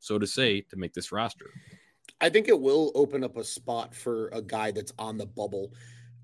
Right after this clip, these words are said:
Speaker 2: I'm in-, I'm just interested to see how the lineup takes shape because, Johnny, I think right now the top six is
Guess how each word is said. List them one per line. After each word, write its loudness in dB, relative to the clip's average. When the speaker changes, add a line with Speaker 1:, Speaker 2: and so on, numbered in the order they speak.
Speaker 2:
I'm 2
in-, -2
I'm 4
just 4
interested 0
to -2
see -4
how -2
the -4
lineup -8
takes -8
shape -6
because, 2
Johnny, 4
I 8
think -2
right 4
now 0
the -2
top -4
six -4
is -4